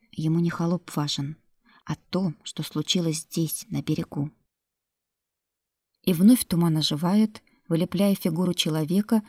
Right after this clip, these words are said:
равно огромного и уродливого, опасного даже с виду. И тихо, шёпотом матерится князь.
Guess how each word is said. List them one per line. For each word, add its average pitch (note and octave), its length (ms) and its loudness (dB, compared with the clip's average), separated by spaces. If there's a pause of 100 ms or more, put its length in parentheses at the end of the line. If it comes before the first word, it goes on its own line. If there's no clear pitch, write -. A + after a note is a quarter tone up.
(240)
равно F3 420 4
огромного G3+ 720 4
и E3 260 -4
уродливого, - 760 -4 (400)
опасного E3+ 640 0
даже D#3 280 -4
с - 180 -8
виду. D3 320 -6 (1120)
И E3 120 -6
тихо, - 440 0
шёпотом A3+ 680 0 (200)
матерится D#3 560 -4
князь. - 500 -6